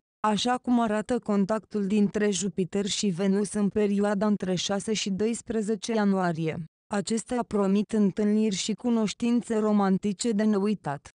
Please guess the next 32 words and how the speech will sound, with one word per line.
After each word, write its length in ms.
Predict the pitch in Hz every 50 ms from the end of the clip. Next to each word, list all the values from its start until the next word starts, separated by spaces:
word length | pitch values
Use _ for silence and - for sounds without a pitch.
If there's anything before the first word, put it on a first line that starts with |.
| _ _ _ - 233
Începutul 720 | 226 214 - 240 214 - - 208 208 - - 220 208 202
lunii 300 | 202 214 220 226 240 233
ianuarie 580 | 220 214 208 208 202 196 208 208 214 208 202 196
va 200 | 175 202 190 180
duce 360 | 165 180 190 165 - 202 185
pacea 480 | - - 202 202 202 - 214 214 208
ritmului 540 | 208 202 226 196 190 220 220 220 202 202 185
vieții, 680 | 165 156 175 180 175 175 165 - - 196 202 214 233 220 - _ _ _ -
îți 200 | 220 196 - -
va 180 | 202 175 190 185
fi 160 | 180 - 226
mai 300 | 226 226 220 220 220 220
ușor 320 | 214 180 - - 220 214 208
ca 180 | - 220 202
oricând 480 | 196 196 196 196 - - 240 240 220 214
să 120 | - 226
ai 100 | 214 202
decizii 480 | 190 190 190 - - 214 214 202 208 226
importante. 840 | 202 190 - 190 190 185 - - 196 190 175 170 165 - 165 165 160 151 - _ _ _
Pe 140 | - 247 220
șase 420 | 208 - - 233 226 208 - 226
ianuarie 560 | 240 220 208 208 208 202 208 214 214 214 214 208
merită 520 | 202 202 196 202 185 190 185 165 247 247
să 220 | 220 - 254 220
cheltui 540 | 196 - - 214 208 214 214 208 - 214 208
în 80 | 208 196
compania 680 | - - 220 202 202 - 196 196 196 202 214 226 233
unor 280 | 226 226 226 220 214 202
oameni 400 | 196 202 196 196 196 190 196 190
apropiați 720 | 185 175 - 185 190 175 - - 190 202 208 214 - - 196
de 120 | 185 202
tine, 500 | 190 - - 190 190 185 196 220 233 240